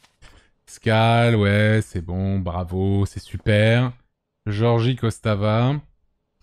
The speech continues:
Euh, G C D sept, F M bar. Transit, quatorze jours. Euh, ouais, ouais, ok. Quatre-vingt-trois, c'est bon.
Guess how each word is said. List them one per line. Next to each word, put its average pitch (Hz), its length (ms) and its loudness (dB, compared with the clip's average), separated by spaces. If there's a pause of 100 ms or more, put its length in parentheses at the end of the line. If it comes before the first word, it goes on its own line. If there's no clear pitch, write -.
(360)
Euh, 98 460 -4
G 107 160 -4
C 113 160 -8
D 107 100 -4
sept, 107 360 -8 (140)
F 101 180 -12
M 95 180 -6
bar. 104 580 0 (420)
Transit, 113 640 -2
quatorze 101 380 -6
jours. 107 960 -6 (600)
Euh, 95 60 -8
ouais, 92 140 -6
ouais, 95 260 -4
ok. 101 880 -4
Quatre-vingt-trois, 95 920 -8
c'est - 200 -20 (280)
bon. 139 420 2